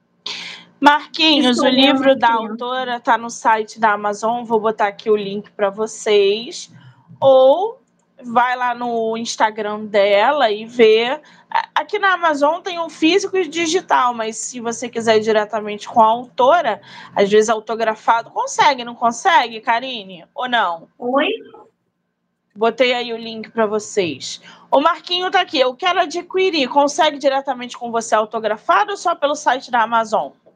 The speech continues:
Speaker 2: Olha, eu, eu encomendei agora, né, um, alguns livros que estão pra chegar, então é possível sim.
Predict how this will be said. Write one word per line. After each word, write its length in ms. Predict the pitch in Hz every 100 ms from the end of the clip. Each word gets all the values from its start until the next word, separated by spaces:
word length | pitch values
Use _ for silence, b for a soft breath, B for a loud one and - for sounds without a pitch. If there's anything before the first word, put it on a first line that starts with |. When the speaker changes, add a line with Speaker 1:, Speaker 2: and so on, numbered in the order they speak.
| _ _ _ _ _ _ _ _ _
Speaker 2:
Olha, 520 | 330 370 381 339 302
eu, 500 | 277 302 349 359 370 359
eu 160 | 359 311
encomendei 680 | 359 - 381 392 392 302 330
agora, 640 | 370 302 277 285 349 403
né, 280 | 311 269 277
um, 280 | 339 277 269
alguns 460 | 254 262 269 285 277
livros 360 | 262 302 339
que 120 | -
estão 280 | 294 - 285
pra 160 | 285 302
chegar, 520 | 294 294 254 254 -
então 320 | 381 - 359
é 100 | 330
possível 560 | 330 392 - 403 349 466
sim. 320 | - 453 427